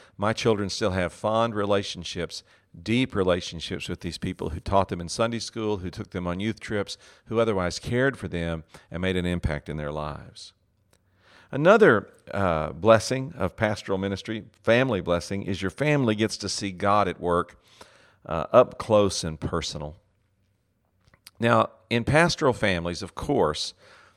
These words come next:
uh, pastors maintain confidentiality. We don't talk about our work. We don't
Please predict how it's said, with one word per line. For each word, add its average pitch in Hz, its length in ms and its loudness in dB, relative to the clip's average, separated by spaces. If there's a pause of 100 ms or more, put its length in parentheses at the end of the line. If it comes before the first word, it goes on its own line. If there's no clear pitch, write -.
(160)
uh, 85 240 0
pastors 107 640 -2
maintain 92 480 -4
confidentiality. 85 1040 -4
We 85 140 -4
don't 90 260 -2
talk 85 240 -2
about 85 220 0
our 85 140 4
work. 87 420 0
We 123 120 2
don't 78 240 -6